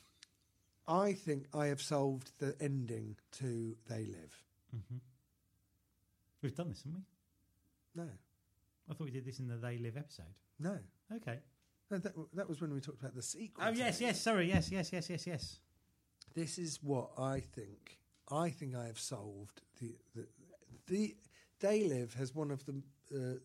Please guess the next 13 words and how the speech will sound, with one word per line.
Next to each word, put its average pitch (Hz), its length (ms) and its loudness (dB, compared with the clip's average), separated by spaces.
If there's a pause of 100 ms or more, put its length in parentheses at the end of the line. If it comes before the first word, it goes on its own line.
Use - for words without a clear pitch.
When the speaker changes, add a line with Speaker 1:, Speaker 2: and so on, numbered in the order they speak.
Speaker 1:
the, 123 360 -2 (440)
the 135 100 2
best, 131 600 0
but - 140 -4
it's 139 240 -6
what, 170 220 0
what, 170 200 2 (280)
what 170 260 -2
is 170 160 -2
it? 175 100 -6
It's, 147 280 -6
like, 139 460 -4
uh, 127 180 -2